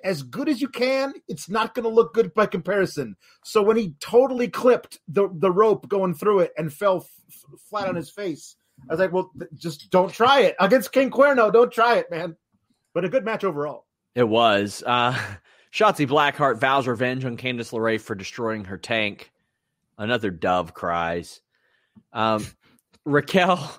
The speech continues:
Speaker 2: is in the ring for her match, uh, with Xia Li, but Boa comes out, and then Xia gets laid out by Raquel before he receives a letter. And he
Speaker 1: Well,
Speaker 2: gets, like,
Speaker 1: but
Speaker 2: a mark on his wrist.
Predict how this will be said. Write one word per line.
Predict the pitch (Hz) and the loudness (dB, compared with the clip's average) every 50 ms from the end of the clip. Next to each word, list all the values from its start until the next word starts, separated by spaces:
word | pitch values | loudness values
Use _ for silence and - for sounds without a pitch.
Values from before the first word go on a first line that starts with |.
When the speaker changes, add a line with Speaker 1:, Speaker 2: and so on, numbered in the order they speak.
| _ _ _ _ _ _ | _ _ _ _ _ _
Speaker 2:
is | - 135 131 | -6 -4 -2
in | 156 151 | 0 0
the | 135 135 | 2 2
ring | 131 135 143 143 135 131 | 2 2 2 2 0 -2
for | - 135 131 | -4 -2 0
her | 127 120 | 0 2
match, | 120 120 120 123 127 - - - 127 - | 2 2 0 0 -2 -4 -6 -10 -8 -4
uh, | 117 110 107 107 98 | 0 0 2 2 0
with | 101 113 113 - 95 | 0 -2 -2 -2 -2
Xia | 110 127 123 131 135 120 107 107 | -2 -2 0 2 0 0 0 -2
Li, | 113 117 113 | -2 -2 -2
but | 98 110 92 90 | -4 -6 -4 0
Boa | 90 160 226 247 175 | 2 4 4 4 4
comes | - - 165 147 143 131 117 | 2 0 -2 -2 -2 -2 0
out, | 131 120 113 110 107 - _ _ _ _ _ _ _ _ _ _ - | 0 2 2 2 0 -2 _ _ _ _ _ _ _ _ _ _ -6
and | 139 127 123 120 120 120 - - _ _ - | -4 -2 -2 -2 -4 -4 -8 -10 _ _ -10
then | 131 131 139 139 131 127 123 | -6 -4 -2 -2 -2 -4 -6
Xia | 120 120 120 131 127 131 123 120 117 107 | -6 -2 0 0 2 2 2 0 0 0
gets | 113 120 113 - - - - - | -2 -4 -4 -4 -8 -14 -10 -6
laid | 117 117 117 113 113 110 107 | -2 0 0 2 2 2 2
out | 104 104 104 101 90 - 82 76 _ | 2 2 2 0 -2 -4 -10 -14 _
by | - 104 98 98 | -4 -2 0 0
Raquel | 95 92 92 95 - - - 117 104 101 98 95 92 90 87 85 _ _ _ _ _ _ | 0 -2 -4 -4 -6 -6 -4 -2 0 0 0 0 0 -2 -4 -8 _ _ _ _ _ _
before | 110 - - 117 101 | -16 -10 -8 -8 -8
he | 98 104 | -6 -8
receives | 98 98 - - - 113 107 104 95 - | -10 -10 -10 -8 -6 -6 -6 -6 -6 -6
a | 101 | -6
letter. | 90 98 95 92 87 87 85 82 78 - _ _ _ _ _ _ _ _ _ _ _ _ _ _ _ _ _ _ _ _ - 78 | -4 -2 -2 -2 -2 -2 -4 -6 -6 -10 _ _ _ _ _ _ _ _ _ _ _ _ _ _ _ _ _ _ _ _ -20 -14
And | 85 90 | -10 -6
he | 131 | -6
Speaker 1:
Well, | 147 | -6
Speaker 2:
gets, | 98 - - | -6 -6 -8
like, | - - | -10 -10
Speaker 1:
but | 90 87 | -8 -6
Speaker 2:
a | 90 | -2
mark | 90 92 101 104 - 139 | 0 0 0 0 -2 -4
on | 123 120 | -6 -6
his | 117 113 | -6 -6
wrist. | 117 123 127 135 147 - - - - - | -4 -2 0 0 -2 -4 -8 -16 -18 -20